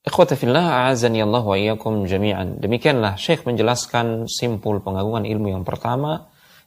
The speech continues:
yang harus kita wujudkan pada diri kita adalah membersihkan wadah ilmu itu sendiri, yaitu hati kita,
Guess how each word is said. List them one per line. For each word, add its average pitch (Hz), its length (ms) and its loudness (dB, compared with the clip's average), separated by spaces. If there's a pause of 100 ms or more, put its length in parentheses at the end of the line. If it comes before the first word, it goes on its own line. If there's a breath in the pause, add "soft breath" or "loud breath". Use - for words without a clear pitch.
yang 101 80 -6
harus 107 240 -4
kita 101 160 -2
wujudkan 104 480 -2
pada 98 160 0
diri 95 240 -2
kita 98 320 -4
adalah 101 480 -2 (400)
membersihkan 104 800 -4
wadah 104 400 0
ilmu 98 380 -2
itu 92 100 -6
sendiri, 90 480 -4
yaitu 82 240 -2
hati 107 240 -4
kita, 104 320 -2